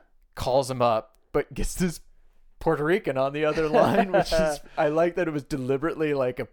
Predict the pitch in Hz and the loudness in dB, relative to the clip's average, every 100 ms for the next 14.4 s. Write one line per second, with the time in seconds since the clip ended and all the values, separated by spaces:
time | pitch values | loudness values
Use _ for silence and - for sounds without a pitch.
0 | _ - 143 131 131 135 120 123 - - | _ -4 -2 -2 -4 -4 -2 -2 -2 -2
1 | 147 139 139 - 165 156 135 - - - | 0 0 -4 -4 2 2 2 -4 -10 -14
2 | 214 185 151 - 156 147 147 135 147 139 | -8 -6 -6 -6 -6 -4 -6 -6 -10 -10
3 | - _ - - 151 135 - 127 131 139 | -20 _ -20 -6 -2 -2 -2 -8 -6 -4
4 | 147 143 131 131 131 131 131 127 - - | -2 0 0 -2 -2 -4 -6 -8 -14 -16
5 | - 147 113 135 139 127 131 139 131 123 | -10 -6 -4 -2 -2 -2 -2 -2 0 -4
6 | 117 117 113 - _ _ _ - 139 143 | -2 -6 -8 -18 _ _ _ -18 -6 -6
7 | - _ - 135 123 110 101 101 101 - | -6 _ 0 0 -4 -4 0 0 -2 -10
8 | 104 - 101 92 98 113 110 104 98 95 | -12 -10 -8 -8 -10 -8 -8 -6 -8 -12
9 | 101 92 90 - 98 90 92 - 135 120 | -10 -8 -8 -10 -12 -12 -14 -16 -14 -12
10 | 117 113 _ - 123 117 117 113 104 123 | -14 -16 _ -6 -2 -2 -2 -4 0 0
11 | 123 - 131 139 156 180 185 170 - 208 | 0 -4 -4 -2 -4 -6 -10 -14 -6 -4
12 | 196 113 110 151 175 190 202 139 127 147 | -2 -2 -2 -2 -4 -6 -8 -6 -6 -6
13 | 196 - 233 - 175 - 180 175 - 147 | -8 -8 -8 -4 -4 -4 -8 -8 -8 -4
14 | 131 135 151 | -2 -2 -4